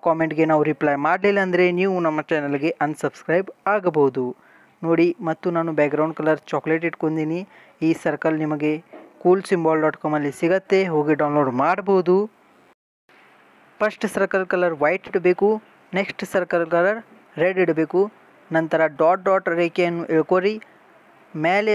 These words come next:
ಅದನ್ನು ಇಟ್ಕೊಳ್ರಿ ಮತ್ತು ಅದರ ಕಾಪಿ ಮಾಡ್ಕೊಳ್ಳಿ, ಏಕೆಂದರೆ ನೆಕ್ಸ್ಟ್ ಟೈಮ್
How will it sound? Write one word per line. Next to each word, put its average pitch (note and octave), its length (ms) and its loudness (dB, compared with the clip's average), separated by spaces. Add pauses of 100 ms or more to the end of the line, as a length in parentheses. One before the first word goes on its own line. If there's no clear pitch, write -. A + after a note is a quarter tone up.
ಅದನ್ನು F3 320 -2 (220)
ಇಟ್ಕೊಳ್ರಿ F3 460 0 (100)
ಮತ್ತು E3 280 -2
ಅದರ D#3 160 0 (540)
ಕಾಪಿ E3 320 0
ಮಾಡ್ಕೊಳ್ಳಿ, F3+ 420 2
ಏಕೆಂದರೆ E3 340 2 (180)
ನೆಕ್ಸ್ಟ್ - 280 -6
ಟೈಮ್ F3+ 140 0